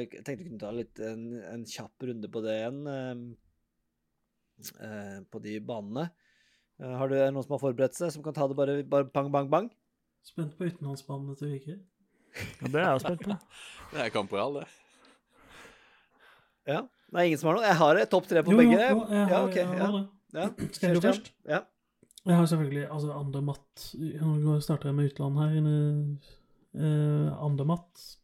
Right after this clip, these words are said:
Speaker 2: på topp. Eh, så vidt foran Eichenreid, München. Og så har jeg Los Naranjos på tredjeplass.
Speaker 1: Det er, hvor er det? I Alicante der, eller?
Speaker 2: Eh,
Speaker 1: Marbella?
Speaker 2: eh, Malaga.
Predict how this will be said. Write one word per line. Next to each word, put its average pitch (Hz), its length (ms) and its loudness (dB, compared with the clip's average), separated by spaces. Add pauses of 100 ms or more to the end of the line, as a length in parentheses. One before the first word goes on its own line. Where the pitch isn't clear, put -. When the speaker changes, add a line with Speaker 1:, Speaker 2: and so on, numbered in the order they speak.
(120)
Speaker 2:
på 165 80 -8
topp. 196 260 -6 (1600)
Eh, - 300 -14
så 190 160 -4
vidt - 400 -6
foran 165 540 0
Eichenreid, 160 840 0 (640)
München. 180 420 2 (640)
Og 185 80 0
så 160 220 0
har 156 160 0
jeg 160 80 0
Los 151 360 -6
Naranjos 143 880 -6
på 151 140 -8 (140)
tredjeplass. - 540 -16 (1500)
Speaker 1:
Det 113 140 -12
er, 110 100 -8
hvor 113 160 -8
er 107 80 -6
det? 113 140 -6 (160)
I 120 160 -14
Alicante 117 400 -6
der, 123 160 -2
eller? 165 320 2
Speaker 2:
Eh, 151 1040 -6 (360)
Speaker 1:
Marbella? 123 460 -4
Speaker 2:
eh, - 240 -10
Malaga. 147 1300 -6